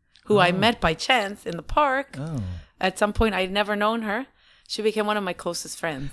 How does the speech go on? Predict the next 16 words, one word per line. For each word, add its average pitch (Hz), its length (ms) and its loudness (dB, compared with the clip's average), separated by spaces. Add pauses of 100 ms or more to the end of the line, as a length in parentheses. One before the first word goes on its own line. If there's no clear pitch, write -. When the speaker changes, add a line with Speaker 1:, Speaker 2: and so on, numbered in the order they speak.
Speaker 2:
So 131 300 2
a 113 120 0
Chayal 139 440 6
Boded 127 460 6
is 131 160 0
someone 139 300 0
who 120 120 2
moves 139 340 2
to 139 140 -4
Israel, 120 600 0 (300)
sometimes 160 400 2
to 127 80 -2
go 123 160 4
into 135 180 0
the 107 120 0
army, 104 420 2